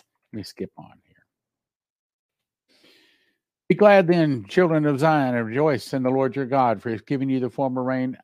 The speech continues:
moderately, and he shall cause for you to come down the former rain and the latter rain in the first month," meaning a double portion. We believe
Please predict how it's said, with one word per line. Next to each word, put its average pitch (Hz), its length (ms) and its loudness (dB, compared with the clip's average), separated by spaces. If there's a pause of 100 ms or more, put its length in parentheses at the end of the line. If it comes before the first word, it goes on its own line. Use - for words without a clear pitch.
(160)
moderately, 165 640 -2
and 123 140 -6
he 147 120 -2
shall 143 180 -8
cause 156 400 -2
for - 180 -10
you 156 140 -2
to 139 80 -10
come 151 240 -6
down 143 320 -2
the 131 80 -8
former 139 320 -6
rain 127 280 -2
and 120 140 -6
the 123 60 -2
latter 123 260 2
rain 113 460 -6
in 117 180 -8
the 104 80 -10
first - 340 -10
month," 110 220 -8 (380)
meaning 110 300 -4
a 101 40 -6
double 101 300 -4
portion. 101 580 -10
We 131 280 0
believe 98 500 -4